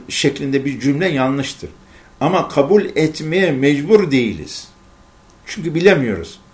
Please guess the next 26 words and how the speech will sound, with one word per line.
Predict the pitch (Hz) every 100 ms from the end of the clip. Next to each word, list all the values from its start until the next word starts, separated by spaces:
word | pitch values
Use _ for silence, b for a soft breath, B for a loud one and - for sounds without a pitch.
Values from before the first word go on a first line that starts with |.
| _ - b b b b -
Ama | 175 180 123 -
Kur'an'da | - 156 175 180 196 135
delili | 147 156 175
olmadığı | 165 185 220 202 170
için | 147 135 110 95 - _ _
biz | 95 131 208 - -
onun | 131 156 185
peygamber | - 123 127 131 139
olup | 131 131 117
olmadığı | 139 175 156 131 127
konusunda | - 123 - 123 135 185 - B -
tevakkuf | 135 143 147 180 175
ederiz, | 147 120 90 - - -
dururuz. | 139 123 90 - - - b b b -
Ne | 156
evet | 170 170 156 -
deriz | 165 165
ne | 156
hayır | 127 123 107 85
deriz. | 82 - - _ - -
Çünkü | 156 156
burada | 135 131 127
açıklıkta | 120 - - - 110
ne | 123 110
diyor | 123 113
burada? | 110 139